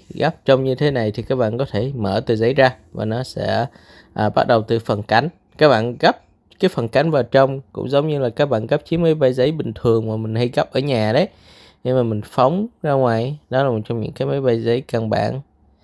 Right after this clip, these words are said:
Sau khi các bạn đã gấp thì các bạn có thể bẻ cái phần đầu nhọn ra ngoài. Các bạn sẽ làm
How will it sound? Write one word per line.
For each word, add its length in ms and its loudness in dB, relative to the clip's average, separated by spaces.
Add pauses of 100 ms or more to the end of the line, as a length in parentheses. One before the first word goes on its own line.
(160)
Sau 180 4
khi 160 -6
các 120 2
bạn 180 2
đã 80 0
gấp 240 0
thì 100 -8
các 120 -6
bạn 160 0 (120)
có 160 -4
thể 120 -4 (100)
bẻ 180 -6
cái 180 -6
phần 200 -6
đầu 260 0 (180)
nhọn 220 -4
ra 80 0
ngoài. 240 0 (2000)
Các 60 4
bạn 160 6
sẽ 160 2
làm 160 4